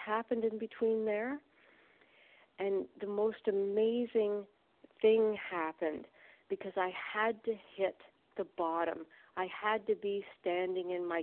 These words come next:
kitchen crying, cutting up carrots and celery stick and two ounces of cottage cheese in this bowl.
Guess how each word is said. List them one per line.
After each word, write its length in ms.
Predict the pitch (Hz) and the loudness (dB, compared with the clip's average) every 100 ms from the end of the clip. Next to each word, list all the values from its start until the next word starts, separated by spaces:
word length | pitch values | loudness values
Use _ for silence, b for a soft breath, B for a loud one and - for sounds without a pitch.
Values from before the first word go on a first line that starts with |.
| - | -2
kitchen 420 | 180 175 - 160 151 | -6 -6 -6 -8 -8
crying, 640 | - 165 170 185 170 - 156 - - - _ - | -6 -2 0 2 0 -2 -8 -14 -20 -20 _ -2
cutting 280 | 190 185 | 0 0
up 120 | 175 170 - | 0 -2 -6
carrots 340 | 185 175 180 - | -4 0 -2 -4
and 140 | 175 165 | -12 -6
celery 380 | 175 170 170 170 - | 0 0 0 -4 -6
stick 320 | - - - - _ _ 175 | -8 -6 -8 -16 _ _ -6
and 160 | 180 - | -4 -4
two 200 | 226 208 | -2 0
ounces 340 | 190 180 - 170 | 0 -2 -6 -8
of 80 | 170 | -8
cottage 400 | - 170 170 165 - - | -4 -2 0 -2 -8 -6
cheese 260 | 175 165 151 | -2 0 0
in 180 | 170 165 | -2 0
this 160 | 165 151 143 | -2 -4 0
bowl. 400 | 160 165 160 | 4 6 6